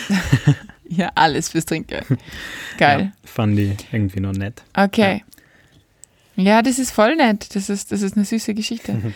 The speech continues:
Speaker 1: <laughs>
Speaker 2: Weißt du, was auch gut ist, dass wir, ähm, jetzt sagen, okay, wir machen jetzt Schluss mit diesen Zwängen?
Speaker 1: Nein.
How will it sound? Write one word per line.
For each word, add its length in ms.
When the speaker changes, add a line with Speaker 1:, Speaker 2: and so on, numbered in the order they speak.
Speaker 1:
<laughs> 220
Speaker 2:
Weißt 200
du, 60
was 80
auch 280
gut 220
ist, 260
dass 160
wir, 380
ähm, 300
jetzt 240
sagen, 240
okay, 400
wir 100
machen 280
jetzt 140
Schluss 260
mit 140
diesen 280
Zwängen? 540
Speaker 1:
Nein. 200